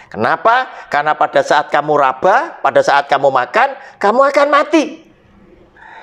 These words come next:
Nah, ketika Adam dan Hawa memilih melanggar perintah Tuhan dengan mengikuti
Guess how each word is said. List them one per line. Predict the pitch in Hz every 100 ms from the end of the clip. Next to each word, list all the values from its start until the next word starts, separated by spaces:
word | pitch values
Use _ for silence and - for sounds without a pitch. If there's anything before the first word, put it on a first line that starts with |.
| - -
Nah, | 311 320
ketika | 294 302 277 285 269
Adam | 269 277 311 285
dan | 254
Hawa | 220 190 185 185
memilih | 180 226 247 254 254 254 254 240 -
melanggar | 202 196 196 185 185 151 165 143 - 92 - _ _ -
perintah | 170 165 165 160 147
Tuhan | - 233 202 151 135 185 - - _ - - - - - _ -
dengan | 151 175 180
mengikuti | 190 196 208 202 - 294 294 - 285 220 185 226 392